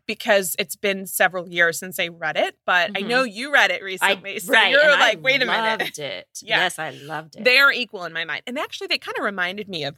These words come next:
Speaker 1: one another in, in certain ways. So
Speaker 2: Okay. Then I'm, I'm definitely, I'm, I'm gonna read this, but now you've
Speaker 1: I
Speaker 2: beat me
Speaker 1: scooped you.
Speaker 2: to it.
Speaker 1: I know. Th-
Speaker 2: Ugh.
Speaker 1: this happens every week. <laughs>
Speaker 2: We, we, I mean, we do have this little bit of a struggle going on
Speaker 1: Mm-hmm.
Speaker 2: as to,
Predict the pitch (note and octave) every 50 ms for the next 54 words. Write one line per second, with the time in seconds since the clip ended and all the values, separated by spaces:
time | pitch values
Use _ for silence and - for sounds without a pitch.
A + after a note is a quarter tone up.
0 | _ G3 F#3 F3 E3 D#3+ E3 B2 F2+ F2 F2 - E3+ F3+ - - F#3+ E3+ - -
1 | F3+ - E3 D#3 A2 F2 D2+ - - - - - - G3 - - E3+ D#3+ - -
2 | - C#3 _ _ - E3 D#3+ D3+ D3+ D#3+ C#3+ C#3 - D#3+ D3+ C#3+ D#3 D3+ D3 -
3 | - D#3 C3+ - - C#3 C#3 C#3 C#3+ C#3 _ _ - - _ _ _ _ _ _
4 | _ _ G3+ A3 A3+ F3+ - - - F#3+ G#3+ G3 C#4 C#4+ D#4 B3 A3 A#3 D4 F4
5 | - - G3+ G3+ A3 C4+ - - - F#3 - F#3 G#3 A3+ A#3 G3+ A3+ D#4 A#3+ G#3
6 | - - - _ - F#3+ G#3 A#3+ B3+ - B3 F#3 - F3+ - D#4+ E4 C#4 A3 A3+
7 | A#3+ - - _ - F#3 F3 D#3+ D3+ D#3 E3+ _ _ _ _ F#3+ _ _ - -
8 | F3+ A3 A3 G#3 G#3 F#3+ F#3 A#3 D#4 D4+ - - A#3+ A3 A3+ F#3+ F#3+ F3+ E3+ E3+
9 | D#3+ A2 - - - - - C#4+ - _ - G#4+ - - - - G4 G#4 - C4
10 | D#4+ C4+ G3+ A3+ C#4+ D4 D4+ - - - _ _ _ - G#3+ G#3+ G#3+ G#3 G3+ G3
11 | F#3 - - _ _ _ - G3+ G#3+ G#3 F3 G#3 G3+ B3 A#3 G#3+ F#3+ E3+ F3 E3
12 | - - - - _ - F3 E3 D#3 E3 D3 F3+ E3 C#3+ C3+ D3+ C#3 - - -
13 | - C#3+ D3 D3 E3+ F3 G#3 A#3 B3+ A#3+ A#3+ A#3 A#3 B3 A#3+ B3 C#4 D4+ A3+ G3
14 | A3 A3 - - G#3+ F3+ E3+ D#3+